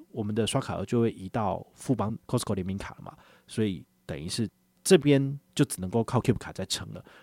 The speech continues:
如果它的权益慢慢的改差的话，也许我的 Cube 卡我也不会用了。那不会用的情况之下呢，世界卡会说拜拜了。好，所以我觉得这就是一个必然的结果了。好，所以大家也可以去参考一下。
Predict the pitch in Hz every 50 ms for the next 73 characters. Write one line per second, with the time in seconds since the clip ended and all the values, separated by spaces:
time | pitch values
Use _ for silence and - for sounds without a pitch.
0 | - _ - 160 175 - 147 - 147 151 139 - - 123 123 139 139 139 139 135
1 | 120 113 - - - - - - 98 92 92 113 110 98 95 104 127 143 - -
2 | 110 - - - - - _ - 110 104 113 - - 143 - - - - - -
3 | - - - 117 113 95 - 92 90 90 92 101 85 - - _ _ - - -
4 | - 190 170 196 196 220 196 165 139 151 151 160 147 139 139 123 - 131 110 104
5 | 104 101 92 - _ - - - 131 123 120 107 92 87 87 - - 95 - 87
6 | 85 - - - - 190 - - - 101 90 - 123 117 104 95 - 101 98 98
7 | - - - - - _ - - 143 135 127 - - 127 117 107 - - - -
8 | 147 127 95 85 87 95 - - 98 98 - - 95 - - - - 104 92 -
9 | - 120 - 156 147 127 143 120 98 - 110 101 113 117 - - 104 98 - 85
10 | - - - 98